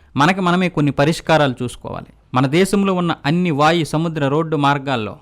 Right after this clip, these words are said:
రక్షణ వ్యవస్థని మూడింతలు పెంచాలి. పూర్తిగా కేంద్ర బలగాల అధీనంలో నిరంతర పర్యవేక్షణ అయితే ఉండాలి. ఈ విధంగా కూడా మనం పూర్తిగా వీటిని కంట్రోల్ చేస్తామో లేదో చెప్పలేం. కానీ వచ్చే తరాలకి తల్లిదండ్రులు ఇంటి దగ్గరే ఉంటూ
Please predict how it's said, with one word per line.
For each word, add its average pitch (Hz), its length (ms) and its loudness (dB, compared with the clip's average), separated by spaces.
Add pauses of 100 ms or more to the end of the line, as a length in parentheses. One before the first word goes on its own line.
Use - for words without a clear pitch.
(200)
రక్షణ 190 300 -4
వ్యవస్థని 156 400 -4
మూడింతలు 160 520 -2
పెంచాలి. - 440 -12 (160)
పూర్తిగా 202 420 2
కేంద్ర 185 380 0
బలగాల 165 420 -2
అధీనంలో 160 440 -4
నిరంతర 156 440 -4
పర్యవేక్షణ 151 680 -4
అయితే 135 200 -4
ఉండాలి. 120 380 -8 (260)
ఈ 127 140 0
విధంగా 160 360 2
కూడా 160 200 0
మనం 143 240 0
పూర్తిగా 143 560 -4 (340)
వీటిని 131 360 -2 (120)
కంట్రోల్ 139 340 -2 (100)
చేస్తామో 135 360 -2
లేదో 123 240 -8
చెప్పలేం. 113 460 -12 (240)
కానీ 190 160 2
వచ్చే 170 360 2
తరాలకి 170 440 -2
తల్లిదండ్రులు 151 680 -2
ఇంటి 147 280 -2
దగ్గరే 156 440 -2
ఉంటూ 135 240 -6